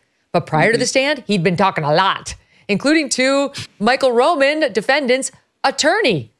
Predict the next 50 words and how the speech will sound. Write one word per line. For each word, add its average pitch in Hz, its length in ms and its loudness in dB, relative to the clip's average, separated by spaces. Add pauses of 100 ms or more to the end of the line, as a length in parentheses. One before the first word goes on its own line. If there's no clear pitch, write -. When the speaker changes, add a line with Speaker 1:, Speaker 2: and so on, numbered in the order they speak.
(260)
Speaker 1:
Ashley 233 340 -2
Merchant, 247 380 -2
she's 208 220 -4
got 240 380 -2
all 202 140 0
the 165 100 -4
texts. - 460 -6
The 151 120 -4
judge, 196 280 0
I 156 100 0
think, 180 220 -6
will 143 80 -8
see 196 280 -6
them, 233 180 -2
or 156 140 -2
maybe 175 320 0
already 160 300 0
has. 165 440 -2
Maybe 160 340 -2 (360)
the 143 140 0
state 175 360 0
has 185 220 -2
seen 190 180 -2
them 175 140 0
too, 196 200 -2
and 170 100 -2
that's 151 180 -4
why 156 100 0
they 147 140 0
wanted 147 240 -4
to 131 80 -18
try 151 160 -4
to 139 80 -4
kill - 280 -2
this 208 200 0
guy, 214 400 -2 (560)
uh, 185 100 -2 (260)
without 185 380 2
taking 175 300 -2
any 175 100 0
pause 160 360 0
to 156 100 -6
realize, 160 280 0
"Oh, 202 80 2
wait, 202 200 2
he 170 60 -2
didn't 170 200 0
actually 151 440 -2
hurt 147 220 -2
us." - 280 -6